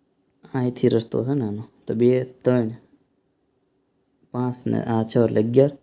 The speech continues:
પાંચ ને આ અગિયાર એટલે અગિયાર. બરાબર? એટલે જો આ રસ્તો એને બે હરખા થાય છે, જો ન ખબર હોય તો કહી દઉં પાછું. અહીંથી જાય અને અહીંથી જાય તો એ અગિયાર થાય,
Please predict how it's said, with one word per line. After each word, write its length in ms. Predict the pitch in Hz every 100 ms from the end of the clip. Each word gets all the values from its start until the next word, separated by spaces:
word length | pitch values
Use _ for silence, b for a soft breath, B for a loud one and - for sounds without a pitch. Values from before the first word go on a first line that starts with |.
| _ _ _ -
પાંચ 240 | 117 120 -
ને 160 | 113 107
આ 160 | 107 104
અગિયાર 320 | 101 - 120
એટલે 140 | 110
અગિયાર. 340 | 104 104 - - _ _ _ _ _ _ _ _ -
બરાબર? 280 | 123 123 - _ _ _ _ _ _ _ _ _ _ _ _ _ _ _ _ _ _ _ _ - _ _ _ _ _ _ _ -
એટલે 160 | 123
જો 120 | 113 120
આ 120 | 120
રસ્તો 260 | 120 - 120
એને 160 | 117 113 113 -
બે 160 | 127 120
હરખા 340 | 120 117 - 107
થાય 180 | 107 107
છે, 120 | 113
જો 160 | 117 117 117
ન 80 | 113 110
ખબર 280 | 117 117
હોય 140 | 113 113
તો 60 | 117
કહી 260 | - 107
દઉં 180 | 107 110
પાછું. 340 | 110 107 139 - _ _ _ _ _ _ _ _ -
અહીંથી 440 | 120 120 120 131
જાય 240 | 127 127 143 - _ _
અને 160 | 120 110
અહીંથી 360 | 120 117 120
જાય 180 | 117 120
તો 100 | 131 120
એ 100 | 117
અગિયાર 320 | 117 123 120
થાય, 240 | - 135